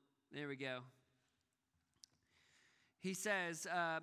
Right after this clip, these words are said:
in First Peter two twelve and then twenty-one to twenty-three, so in the same chapter, he says, "Keep your conduct among the Gentiles honorable."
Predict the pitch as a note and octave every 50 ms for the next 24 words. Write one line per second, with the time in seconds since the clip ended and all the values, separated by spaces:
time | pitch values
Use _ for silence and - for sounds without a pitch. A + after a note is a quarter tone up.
0 | E3 F#3+ G3 E3+ - G3+ G#3 F#3 - - G#3+ F#3+ F3+ E3 - - G3+ G3 F#3+ -
1 | - F#3+ F#3+ F#3 F3 E3+ E3+ E3 D#3 E3 F3 E3+ E3 E3 F3 F#3 F3 F3 E3+ -
2 | F#3 F3 F3 E3+ E3+ E3+ E3+ E3 E3 D3+ E3 E3 D#3+ D#3 D3 - E3 D#3+ D3 C#3+
3 | - D#3+ D#3 D#3 D#3 D3 - F3+ F3 E3+ - - E3+ D#3+ D3+ - D3+ C#3+ C#3 C#3+
4 | C#3+ - D#3+ C#3+ C#3 - - - B3 C4+ B3 - G#3+ F#3+ - - - A3 A#3+ A#3
5 | A3 F#3 E3 E3 D#3+ - F#3+ E3+ F3 F3+ F3+ F3+ E3+ D#3+ C#3+ D3 G3+ G#3+ G#3 F#3+
6 | F#3 D#3+ D#3 D3+ D3+ D3 D#3 E3 E3 E3+ E3+ D#3 C#3 A#2+ A#2 G#2+